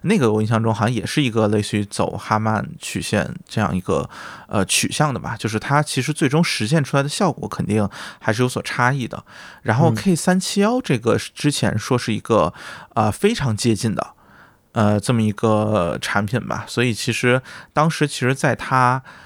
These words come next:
Speaker 1: 应该说正式上市之前，啊，已经开始受到一定关注了。大概是这么一个情况，然后实际上在出来之后也有很多好评，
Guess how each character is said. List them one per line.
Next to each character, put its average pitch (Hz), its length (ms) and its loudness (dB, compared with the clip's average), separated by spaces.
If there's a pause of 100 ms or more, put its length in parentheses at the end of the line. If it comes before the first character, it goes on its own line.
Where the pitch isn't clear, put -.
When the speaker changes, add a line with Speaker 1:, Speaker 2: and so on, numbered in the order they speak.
(200)
Speaker 1:
应 123 140 -2
该 139 140 4
说 143 300 2 (260)
正 185 180 4
式 131 120 2
上 143 200 2
市 120 100 -2
之 139 140 0
前， 135 400 -2 (220)
啊， 214 120 2
已 214 100 0
经 170 380 0
开 - 240 -2
始 180 160 0
受 208 260 -2
到 107 180 2
一 104 80 -4
定 107 200 -4
关 104 240 -2
注 110 220 -4
了。 - 160 -14 (560)
大 120 80 2
概 123 80 4
是 127 140 0
这 214 160 -2
么 143 80 2
一 87 60 -2
个 90 120 -4
情 - 280 -6
况， - 260 -6
然 104 140 -2
后 143 160 2
实 117 240 -4
际 160 160 -2
上 151 200 2
在 123 380 0 (300)
出 - 160 0
来 147 120 4
之 160 140 0
后 170 260 2
也 107 140 2
有 123 160 4
很 - 320 -2
多 110 420 0
好 - 280 -4
评， - 260 -8